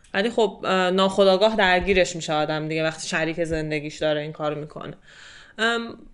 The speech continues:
احساس نمی‌کنی اینجور مواقع که خب چرا؟ یعنی چرا من؟ اون آدم خب اون هدفشه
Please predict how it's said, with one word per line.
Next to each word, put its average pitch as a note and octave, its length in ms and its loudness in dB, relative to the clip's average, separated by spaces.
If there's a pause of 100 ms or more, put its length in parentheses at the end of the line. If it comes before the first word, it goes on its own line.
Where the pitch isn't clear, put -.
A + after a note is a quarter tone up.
(760)
احساس C#4+ 640 0
نمی‌کنی A3+ 440 0
اینجور F#3 280 0
مواقع F#3 400 0
که G3 120 -6
خب G3 300 -2 (160)
چرا؟ F#3+ 560 2
یعنی D#3+ 520 -6 (240)
چرا G#3 240 2
من؟ E3+ 420 2 (300)
اون F3+ 180 -2
آدم F3+ 320 2
خب F3+ 180 2
اون F3+ 140 -2
هدفشه G#3 960 -2